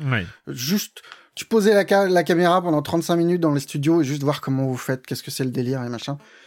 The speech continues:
Speaker 1: Ouais, le
Speaker 2: Et
Speaker 1: stop
Speaker 2: on se serait
Speaker 1: motion,
Speaker 2: plus amusé que,
Speaker 1: euh,
Speaker 2: que
Speaker 1: ouais.
Speaker 2: sur Starfield, quoi. Mais ça, mais le jeu existe toujours, il est pas daté,
Speaker 1: Hmm.
Speaker 2: mais, euh,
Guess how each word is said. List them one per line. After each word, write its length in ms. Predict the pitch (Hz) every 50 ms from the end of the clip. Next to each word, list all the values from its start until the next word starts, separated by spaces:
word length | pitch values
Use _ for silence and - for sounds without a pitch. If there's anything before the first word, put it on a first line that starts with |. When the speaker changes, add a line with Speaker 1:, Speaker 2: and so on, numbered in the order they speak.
| - -
Speaker 1:
Ouais, 200 | 131 127 120 110
le 80 | 107 135
Speaker 2:
Et 40 | 131
Speaker 1:
stop 140 | 131 139 139
Speaker 2:
on 20 |
se 80 | - 139
serait 100 | 131 123
Speaker 1:
motion, 140 | 147 135 139 131
Speaker 2:
plus 160 | 151 127 180
amusé 400 | 160 160 156 143 143 160 160 151
que, 100 | - 139
Speaker 1:
euh, 240 | 127 123 123 120 113
Speaker 2:
que 80 | 123
Speaker 1:
ouais. 60 | 120
Speaker 2:
sur 140 | 104 101 117
Starfield, 400 | - - 120 - - 120 117 - -
quoi. 140 | - - - _ _ _ - - -
Mais 180 | 135 175 196 190
ça, 220 | - 185 165 156 151
mais 120 | 170 165
le 120 | 160 160
jeu 140 | 151 175 247
existe 260 | 233 175 170 175 -
toujours, 380 | - 170 147 147 160 190 226 -
il 80 | 156 156
est 60 | 143
pas 120 | 147 190 190
daté, 360 | 170 147 - 143 143 175 - - - - - -
Speaker 1:
Hmm. 220 | 143 143 135 127
Speaker 2:
mais, 200 | 127 127 135 135
euh, 340 | 135 135 127 123 120 120 120